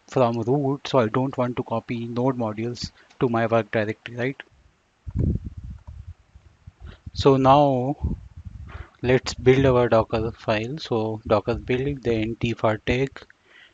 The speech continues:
and then give a name for this. So I can give anything. So let me give Tapan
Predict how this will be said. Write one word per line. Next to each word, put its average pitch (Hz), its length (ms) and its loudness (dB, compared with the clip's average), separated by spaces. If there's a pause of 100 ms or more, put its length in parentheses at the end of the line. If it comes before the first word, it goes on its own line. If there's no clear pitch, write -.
(220)
and 110 300 -4
then 113 300 -2
give 113 240 -2 (500)
a 113 240 -2
name 120 400 -2
for 127 200 2
this. 139 240 -4
So 120 100 2
I 107 80 2
can 120 180 -4
give 117 160 0
anything. 123 460 -2
So 123 140 -4
let 113 300 -2
me 113 260 -4
give 110 420 -6
Tapan 117 560 -4